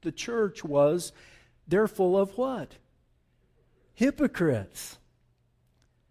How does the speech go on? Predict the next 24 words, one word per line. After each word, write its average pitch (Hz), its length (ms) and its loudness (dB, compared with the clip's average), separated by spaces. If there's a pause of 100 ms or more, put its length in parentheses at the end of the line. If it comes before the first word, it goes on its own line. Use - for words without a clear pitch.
(600)
And 196 100 2
I've 269 340 0
said 170 380 4
here 196 200 2
at 190 100 -4
Christ 202 260 -4
the 196 80 -6
King 269 260 -2
for 196 200 -6
years 226 580 -4
that 165 140 -2
if 170 160 -2
you're 262 180 0
not 262 340 2
a 285 60 4
hypocrite, 165 840 2 (480)
this 254 220 2
is 269 160 0
not 247 340 0
the 247 100 -4
right 262 260 2
place 269 320 0
for 247 160 -8
you. 135 300 -2